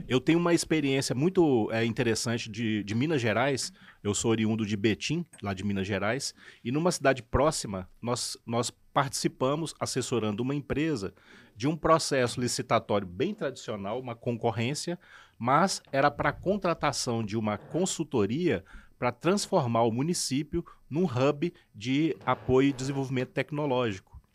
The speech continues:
Então, mais do que, é, qual tipo de empresa pode as-, a, a, a, qual tipo de empresa pode,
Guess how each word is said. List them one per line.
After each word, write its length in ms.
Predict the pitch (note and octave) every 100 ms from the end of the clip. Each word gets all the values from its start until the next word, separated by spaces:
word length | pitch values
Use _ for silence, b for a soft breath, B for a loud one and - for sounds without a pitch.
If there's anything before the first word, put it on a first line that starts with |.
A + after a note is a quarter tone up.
| b b b b
Então, 240 | C3+ E3
mais 280 | E3 E3 G3
do 120 | F3+
que, 400 | - D3+ B2+ G#2+ -
é, 400 | B2 B2 A#2 A2
qual 180 | - F3
tipo 240 | - F3+
de 140 | E3 F3
empresa 440 | C#3+ C#3+ E3 D#3
pode 460 | D3 C3 C#3+ C3+ D3
as-, 240 | C3 - -
a, 280 | B2 A#2+ A2+ A#2
a, 100 | B2 - -
a, 560 | A#2 A2 G#2 G2 F#2 F#2+ _ -
qual 180 | D3 D#3+
tipo 180 | D#3 C3
de 120 | C#3+
empresa 360 | - C3+ C#3+
pode, 460 | - C3+ C3+ C3